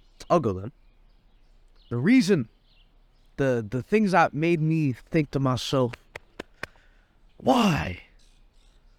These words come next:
Why must I do this? Why am I like this?"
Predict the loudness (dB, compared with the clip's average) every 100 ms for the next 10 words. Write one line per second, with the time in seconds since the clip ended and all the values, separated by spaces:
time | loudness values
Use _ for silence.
0 | _ _ _ _ _ _ 0 2 4 2
1 | 0 -4 -8 -4 -4 0 2 2 2 -4
2 | -10 -10 -12 -16 _ _ _ _ _ -6
3 | -2 0 0 -4 -6 -8 -10 -14 -20 -18
4 | -18